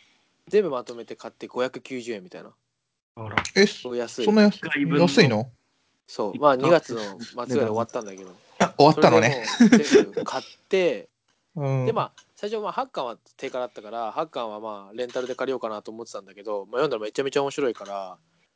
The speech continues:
Speaker 1: まあ、八巻も買って、あのー、という感じですごいハマっているんですけど、進藤見たことはある？
Speaker 3: あの、ニコニコ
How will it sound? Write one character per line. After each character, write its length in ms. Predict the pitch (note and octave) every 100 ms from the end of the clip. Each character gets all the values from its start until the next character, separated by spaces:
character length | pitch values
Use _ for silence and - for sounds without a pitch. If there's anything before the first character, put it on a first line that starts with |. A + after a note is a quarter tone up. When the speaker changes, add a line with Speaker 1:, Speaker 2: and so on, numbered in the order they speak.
| _
Speaker 1:
ま 80 | -
あ、 40 |
八 80 | D3
巻 180 | - A#2
も 100 | G2 _
買 200 | - A2
っ 20 | - _ _
て、 500 | C#3+ C3+ A#2 G2 F#2 _ _ -
あ 180 | - G#2+
の 720 | G2+ G2+ G2 G2 F#2+ F#2+ F#2 _ _ _ _ _ _ _ _ _
ー、 40 |
と 80 | -
い 20 |
う 20 | A#2+
感 100 | A#2
じ 40 |
で 60 | A2+
す 100 | B2+
ご 140 | B2
い 160 | G2+ F2 _ _ _ _ _
ハ 180 | - -
マ 100 | B2
っ 40 | A2+
て 180 | -
い 60 | A2
る 240 | G#2 F#2+ _ _ _ _ _ _ _ A#2+
ん 40 |
で 120 | A2
す 100 | -
け 120 | -
ど、 240 | G2 F2 - _ _ _ _ _
進 220 | - -
藤 120 | E3
見 60 | C3
た 100 | F#3
こ 120 | A#2
と 100 | G#2
は 100 | G2
あ 60 | G2
る？ 140 | - _ _ _ _ _ _ - - - _ -
Speaker 3:
あ 100 | A#2
の、 320 | A2+ A2 G#2+
ニ 440 | C#3 C3 C3 D3
コ 160 | D3 F#3
ニ 180 | G3 F#3+
コ 800 | F#3 F3+ F3+ F3+ F3+ F3 F3